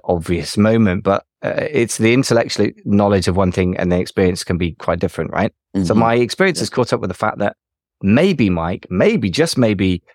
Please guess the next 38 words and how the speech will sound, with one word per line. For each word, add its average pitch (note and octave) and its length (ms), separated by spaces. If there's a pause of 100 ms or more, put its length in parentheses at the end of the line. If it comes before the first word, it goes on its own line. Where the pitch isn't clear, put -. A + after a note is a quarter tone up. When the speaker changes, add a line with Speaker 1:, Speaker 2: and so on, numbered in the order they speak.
Speaker 1:
you A2 80
should B2 180
try C3 240
and A#2+ 100
have, G#2+ 360 (360)
you - 80
know, F#2 120
three B2 320
new A2+ 180
initi-, A#2+ 240
initiatives G#2+ 580
per G2 220
year F#2+ 640
instead A2 300
of G2 60
trying G#2+ 200
to G2 60
do F#2+ 140
them F#2 140
Speaker 2:
Mm-hmm. - 120
Speaker 1:
all G2+ 200
at - 60
the G#2 60
same F2+ 260
time, E2+ 420 (320)
which - 160
is G2+ 100
so - 160
Speaker 2:
Yep. G#2 120
Speaker 1:
blindingly G#2+ 460
obvious. G2+ 680
<laughs> - 20 (420)
But A2 140
I've - 260
been G#2+ 200
trying C#3 360
to A#2+ 80
do, G2 260